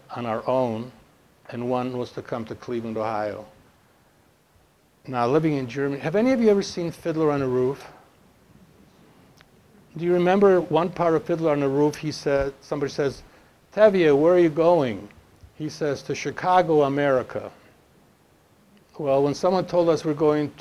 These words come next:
to Newark, America, it was no different than going to Cleveland, America.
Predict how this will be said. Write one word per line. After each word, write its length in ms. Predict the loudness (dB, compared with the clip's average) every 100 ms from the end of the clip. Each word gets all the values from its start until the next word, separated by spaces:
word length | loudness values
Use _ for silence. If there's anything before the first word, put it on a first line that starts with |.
| -10
to 240 | -8 -6
Newark, 600 | -6 2 4 4 2 -8 -20 -20 _ _ _ _ _ _ _ -14
America, 640 | -8 -4 -4 -4 -6 -10 -12 -20 _ _ _ _ _ _ _
it 40 | -12
was 140 | -2
no 180 | 2 2
different 360 | 2 -2 -2
than 160 | -2 0
going 340 | 0 0 -4 -6
to 300 | -4 -4 -6 -14
Cleveland, 640 | -4 -2 0 -2 -4 -8 -10
America. 720 | -8 -6 -6 -6 -10 -14